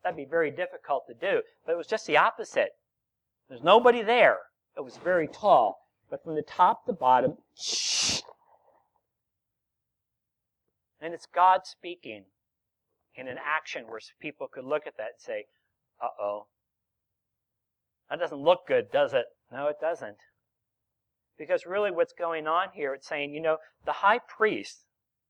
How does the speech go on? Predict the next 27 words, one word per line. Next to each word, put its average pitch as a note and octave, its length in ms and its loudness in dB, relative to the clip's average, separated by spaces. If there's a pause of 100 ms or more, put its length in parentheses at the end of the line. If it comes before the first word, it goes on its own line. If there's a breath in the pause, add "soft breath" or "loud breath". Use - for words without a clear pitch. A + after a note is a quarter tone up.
(200)
in D3+ 160 -6
Israel C3+ 340 0
could - 220 -14
go E3+ 240 4
into D#3+ 180 -8
that D3+ 160 -4
holy D#3+ 220 0
place A#2+ 320 -6
one D3 240 -10
time D3+ 240 -10
in B2 80 -10
the A#2+ 40 -14
Day B2 240 -2
of C3 120 0
Atonement C#3+ 480 -6
and B2 100 -20
give C3+ 140 -8 (720)
sacrifices C3 840 -4
for C3 60 -18
the B2+ 80 -12
atonement C#3+ 480 -12
for - 60 -20
the C3+ 100 -16 (100)
sins D3+ 340 -8
of C3+ 80 -20
the C3 80 -18
people. A2+ 560 -18